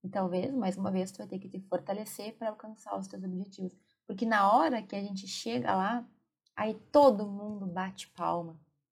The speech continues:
né? Mas enquanto tu tá caminhando, tu é louca. A pessoa que acha que vai conseguir, olha lá, <laughs> coitada, acha que vai conseguir alguma coisa. Olha lá, fazendo isso, fazendo aquilo.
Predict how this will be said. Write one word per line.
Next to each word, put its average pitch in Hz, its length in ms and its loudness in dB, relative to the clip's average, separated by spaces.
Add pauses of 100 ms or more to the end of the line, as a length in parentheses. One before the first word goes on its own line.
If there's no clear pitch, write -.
(140)
né? 180 220 -10 (580)
Mas 196 140 0
enquanto 214 480 0
tu 254 40 -6
tá 240 140 0
caminhando, 214 760 0 (680)
tu 226 100 -2
é 220 80 10
louca. 240 560 6 (380)
A 190 80 -8
pessoa 214 320 -6
que 220 140 -2
acha 226 300 8
que 214 80 -8
vai 202 120 -2
conseguir, 196 440 -8
olha 247 140 -4
lá, 262 380 0
<laughs> - 280 -8
coitada, 104 600 0
acha 98 160 -6
que - 80 -18
vai 220 100 -12
conseguir - 380 -10
alguma 190 240 -4
coisa. 233 420 -2 (720)
Olha 262 200 2
lá, 247 300 2 (220)
fazendo 233 380 0
isso, 294 240 -2
fazendo 233 240 -4
aquilo. 254 480 -6